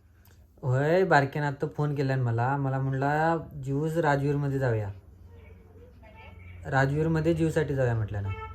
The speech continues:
तर मंडळी, दीपकने आता फोन केलेला आहे आणि मम्मीने पण फोन केला आहे. तर मम्मीला आपण सांगितलेलं असू की राजवीरमध्ये जेवण्यासाठी जातो हा,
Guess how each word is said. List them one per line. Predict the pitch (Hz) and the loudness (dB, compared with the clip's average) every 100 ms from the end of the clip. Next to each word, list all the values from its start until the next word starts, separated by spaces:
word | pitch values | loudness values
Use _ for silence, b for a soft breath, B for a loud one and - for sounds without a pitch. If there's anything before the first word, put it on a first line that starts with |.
| - - - - - - - - - - - - - - - - - - - - - - - - 139 | -12 -14 -16 -18 -16 -16 -16 -16 -16 -14 -14 -14 -16 -16 -16 -16 -16 -14 -14 -16 -18 -18 -18 -10 -2
तर | |
मंडळी, | 139 139 139 143 151 | 0 2 4 4 4
दीपकने | 135 123 131 131 | 0 -2 -2 -2
आता | 123 123 117 | -2 -4 -4
फोन | 131 131 | -2 0
केलेला | 123 117 113 | 0 0 0
आहे | 131 165 - B B B B - | -2 -4 -10 B B B B -12
आणि | 113 113 117 117 | -8 -4 -2 0
मम्मीने | 123 127 143 143 | 0 2 2 0
पण | 139 | 0
फोन | 120 123 | 0 -2
केला | 113 117 | -2 -2
आहे. | 131 156 B B B - | -2 -6 B B B -10
तर | 123 | -6
मम्मीला | 117 123 127 127 | -2 0 0 0
आपण | 123 123 | 0 -2
सांगितलेलं | 127 123 123 127 123 | 0 0 0 0 -2
असू | 127 | -2
की | 123 127 | -4 0
राजवीरमध्ये | 123 117 120 123 123 | 0 0 0 0 0
जेवण्यासाठी | 123 120 120 117 | 2 2 0 -2
जातो | 120 113 117 | -2 -2 -2
हा, | 113 | -2